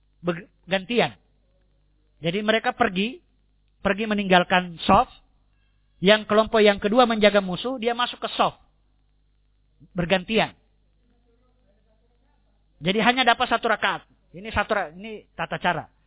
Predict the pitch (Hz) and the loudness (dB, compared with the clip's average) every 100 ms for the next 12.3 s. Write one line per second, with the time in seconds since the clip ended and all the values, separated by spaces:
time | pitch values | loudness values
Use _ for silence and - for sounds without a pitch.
0 | _ _ _ - 214 240 220 196 196 254 | _ _ _ -2 0 2 0 0 2 0
1 | - _ - 196 214 247 254 269 247 240 | -2 _ -4 -2 0 -2 0 2 2 0
2 | 247 240 170 208 247 _ - 226 202 151 | -2 2 2 0 -8 _ -4 0 0 -2
3 | _ _ _ - 190 240 247 240 233 226 | _ _ _ -16 -6 -6 -6 -10 -12 -10
4 | 226 226 262 269 262 269 247 226 208 262 | -8 -8 -8 -6 -4 -4 -2 -2 0 -2
5 | 214 196 - _ _ _ _ _ _ 147 | -2 -4 -6 _ _ _ _ _ _ -12
6 | 170 180 185 196 202 185 190 143 175 185 | -12 -12 -8 -6 -4 -8 -18 -16 -8 -8
7 | 175 170 185 180 175 165 226 196 170 165 | -8 -10 -6 -4 -4 -4 -6 -4 -8 -8
8 | 180 160 160 147 - 202 240 _ _ _ | -8 -6 -6 -6 -6 -6 -6 _ _ _
9 | _ _ _ _ _ 143 151 165 160 160 | _ _ _ _ _ -16 -6 -4 -4 -8
10 | 139 _ _ _ _ _ 143 147 - 160 | -20 _ _ _ _ _ -12 -8 -6 0
11 | 202 233 _ _ - 151 165 165 156 147 | 0 0 _ _ -18 -16 -14 -10 -10 -8
12 | 151 180 233 | -8 -6 -6